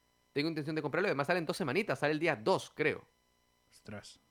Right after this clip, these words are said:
Speaker 2: Sí, no,
Speaker 1: Viernes
Speaker 2: no soy
Speaker 1: día dos,
Speaker 2: consciente
Speaker 1: no sé
Speaker 2: de,
Speaker 1: qué.
Speaker 2: de que sale tan pronto.
Speaker 1: Digo, y además me
Speaker 2: Sí,
Speaker 1: pilla
Speaker 2: sí,
Speaker 1: de
Speaker 2: sí.
Speaker 1: vacaciones.
Speaker 2: <laughs> Qué cabrón.
Speaker 1: Digo.
Speaker 2: Sí, sí. Yo, eh, yo ese no lo voy a comprar de salida, ni mucho menos. Voy a esperar.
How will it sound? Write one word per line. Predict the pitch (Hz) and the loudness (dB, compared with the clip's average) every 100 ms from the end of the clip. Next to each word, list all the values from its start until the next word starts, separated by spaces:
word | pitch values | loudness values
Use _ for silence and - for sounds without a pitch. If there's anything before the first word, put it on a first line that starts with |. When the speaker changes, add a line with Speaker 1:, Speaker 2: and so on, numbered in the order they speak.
| _ _ | _ _
Speaker 2:
Sí, | - | -8
no, | 117 | 0
Speaker 1:
Viernes | 147 165 170 | 2 4 2
Speaker 2:
no | 131 | 4
soy | 143 | 6
Speaker 1:
día | 139 | 6
dos, | 127 | 4
Speaker 2:
consciente | 135 135 120 | 2 0 -2
Speaker 1:
no | |
sé | 113 | -2
Speaker 2:
de, | 113 | -4
Speaker 1:
qué. | 113 110 | -6 -8
Speaker 2:
de | 113 110 | -10 -8
que | 113 | -6
sale | 127 123 | -2 -2
tan | 120 | -2
pronto. | 117 143 - - - _ _ | -2 -4 -6 -16 -20 _ _
Speaker 1:
Digo, | 110 135 95 | 0 0 0
y | 104 | 0
además | 107 131 | 2 2
me | |
Speaker 2:
Sí, | 143 | 2
Speaker 1:
pilla | 147 | 4
Speaker 2:
sí, | 156 | 4
Speaker 1:
de | |
Speaker 2:
sí. | |
Speaker 1:
vacaciones. | 139 107 123 127 87 - _ - | 4 2 0 -2 -2 -16 _ -20
Speaker 2:
<laughs> | - - - 151 - 135 | -10 -8 -2 -2 -2 -8
Qué | 127 | -6
cabrón. | 110 104 104 90 95 95 - - | -6 -6 -10 -16 -16 -16 -12 -2
Speaker 1:
Digo. | 123 101 - _ _ - | -2 -2 -8 _ _ -4
Speaker 2:
Sí, | 131 | 0
sí. | 123 127 123 - - - - - | 2 0 -2 -10 -20 -20 -18 2
Yo, | 131 165 196 208 - | 8 10 10 6 0
eh, | - 143 143 | -8 -10 0
yo | 151 | 2
ese | 170 180 | 4 6
no | 165 | 6
lo | 151 | 6
voy | 143 | 6
a | 131 | 4
comprar | 123 123 135 | 2 4 4
de | 135 | 2
salida, | 117 117 127 131 | -4 -2 0 0
ni | 120 | -2
mucho | 113 113 | -4 -6
menos. | 110 123 127 | -4 -4 -4
Voy | 113 | -4
a | 117 | -6
esperar. | 110 117 123 139 | -4 -4 -2 -2